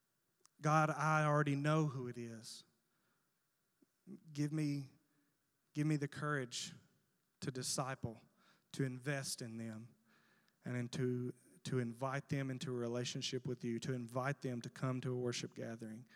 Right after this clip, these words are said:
with me." Let me pray. Father in heaven, you are good, and you have called us to a task, and we humbly accept. But God, I pray that we would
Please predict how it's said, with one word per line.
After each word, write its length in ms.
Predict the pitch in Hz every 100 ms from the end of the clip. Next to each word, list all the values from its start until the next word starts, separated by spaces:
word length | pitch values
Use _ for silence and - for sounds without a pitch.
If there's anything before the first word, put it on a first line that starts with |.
| - _ _ - - _
with 280 | 123 117 -
me." 220 | 110 107 - - - _ _ _ _ _ _ _ _ _ _ _ _ - _ _ 131
Let 60 |
me 80 | 123
pray. 320 | - 110 107 - - - - -
Father 340 | 139 135 143
in 80 | 135
heaven, 320 | 123 113 113 - - - _ _ _ _ _ - - _ -
you 200 | 131 135
are 80 |
good, 400 | 127 123 110 110 - - _ _ - - _ _ _ _ _ _ _ _ _ _ _ _ - _ _ - _ _ _ _ _ _ 139
and 140 | 143
you 80 | 131
have 160 | 127
called 300 | - 143 147
us 160 | 147 -
to 180 | - 147
a 60 |
task, 500 | 143 131 107 110 -
and 160 | 131 123
we 240 | 123 120
humbly 640 | 117 - 143 143 143 139 135 139
accept. 640 | - - 123 113 - - - - - - - _ _ _ _ _ _ _ _ _
But 100 | -
God, 260 | 147 139 147
I 60 |
pray 280 | 139 160 151
that 160 | 147 131
we 180 | 139 135
would 360 | 131 123 -